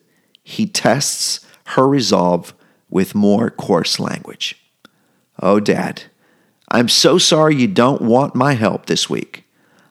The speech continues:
I love you, and I'll see you next week." And off she goes. That does it.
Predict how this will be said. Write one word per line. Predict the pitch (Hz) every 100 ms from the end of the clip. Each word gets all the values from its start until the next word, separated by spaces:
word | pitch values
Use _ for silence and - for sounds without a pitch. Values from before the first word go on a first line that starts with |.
| _
I | -
love | 87 123 139
you, | 151 165 214 214 _ _ _ _ -
and | 110
I'll | 160 180
see | -
you | 202 220 233
next | 262 - -
week." | 120 82 - - _ _ _ _ _ -
And | 98
off | 98 117
she | - 127
goes. | 139 107 - - - _ _ _ _ _ _ _ -
That | 175 180 127
does | 143 127
it. | -